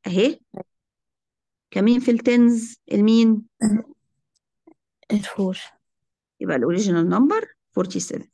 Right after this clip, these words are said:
Speaker 1: الاوريجينال نمبر هو مين؟
Speaker 2: فورتي سفن.
Speaker 1: هو انا يا ميس لو عملت سفنتي فور عكسناهم اهم، ماينس فورتي سفن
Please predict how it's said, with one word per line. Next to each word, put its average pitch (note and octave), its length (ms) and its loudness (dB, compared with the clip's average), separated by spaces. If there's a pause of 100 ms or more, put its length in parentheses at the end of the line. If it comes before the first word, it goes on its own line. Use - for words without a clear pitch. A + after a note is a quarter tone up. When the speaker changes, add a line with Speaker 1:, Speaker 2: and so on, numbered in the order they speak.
Speaker 1:
الاوريجينال F#3 360 -4
نمبر F#3 220 -2
هو F3+ 160 -2
مين؟ F3+ 360 -4 (720)
Speaker 2:
فورتي G3+ 260 -4
سفن. F3 240 -12 (1800)
Speaker 1:
هو B3+ 140 4
انا A4+ 100 -4
يا E4+ 100 4
ميس B3 260 2
لو F#3+ 120 0
عملت F3+ 460 0 (600)
سفنتي A#3+ 560 0
فور F3+ 600 -8 (640)
عكسناهم A#3+ 540 0
اهم، A#3 360 2 (640)
ماينس G#3+ 400 0
فورتي - 320 -4
سفن E3+ 420 -6